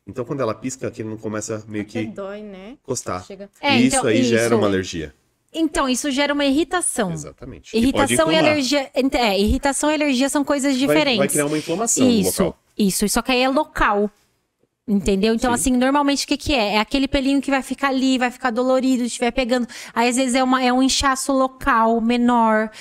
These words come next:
Speaker 3: Aí sim ela vai ter. Mas aí quando ela tem um processo alérgico, é o descamamento de pálpebra, é o olho inchado, é aquela coisa que, tipo, sensação de areia aos olhos. Aí quando é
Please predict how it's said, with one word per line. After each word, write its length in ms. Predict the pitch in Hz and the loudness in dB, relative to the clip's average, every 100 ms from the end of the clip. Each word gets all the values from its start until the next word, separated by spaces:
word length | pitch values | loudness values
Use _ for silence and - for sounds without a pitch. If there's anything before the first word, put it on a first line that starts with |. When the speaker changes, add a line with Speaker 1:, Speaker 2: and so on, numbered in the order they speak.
| - - | -20 -4
Speaker 3:
Aí 320 | 208 220 269 349 | 0 2 2 0
sim 400 | - 339 330 311 | 2 2 2 2
ela 260 | 269 269 | 2 2
vai 160 | 269 311 | 2 -2
ter. 200 | - 220 | 0 0
Mas 180 | 214 254 | 0 0
aí 40 | |
quando 180 | 294 294 | 0 0
ela 100 | 294 | 0
tem 100 | 285 | -2
um 60 | |
processo 500 | 269 262 - 226 - | -2 -2 -2 -2 0
alérgico, 1040 | 269 330 294 247 269 311 247 226 - - 196 | 0 2 2 2 2 2 2 0 0 0 0
é 160 | 226 226 | 2 0
o 60 | |
descamamento 640 | 208 - 262 240 220 220 | -2 -2 0 0 0 -2
de 160 | 196 233 | -6 -8
pálpebra, 640 | - 254 208 202 214 196 | -2 0 2 0 -2 0
é 60 | 214 | 0
o 140 | 208 208 | 0 0
olho 160 | 196 | 0
inchado, 840 | 208 233 - 277 226 185 175 190 180 - - - | 0 -4 -4 0 0 0 -2 -6 -8 -14 -16 -8
é 60 | |
aquela 260 | 208 247 233 | -4 -2 -2
coisa 260 | 240 220 233 | -2 -2 -2
que, 260 | - 233 202 | -2 -6 -6
tipo, 300 | - - 202 | -10 -8 -6
sensação 420 | 220 226 - 220 | -4 -4 0 0
de 100 | 220 | 2
areia 280 | 214 202 202 | 2 2 2
aos 180 | 208 | 2
olhos. 560 | 226 202 196 196 190 - - - - | 2 4 2 0 -4 -12 -18 -12 -4
Aí 120 | 226 | -2
quando 360 | 302 311 302 | 2 2 2
é 240 | 269 220 | 2 2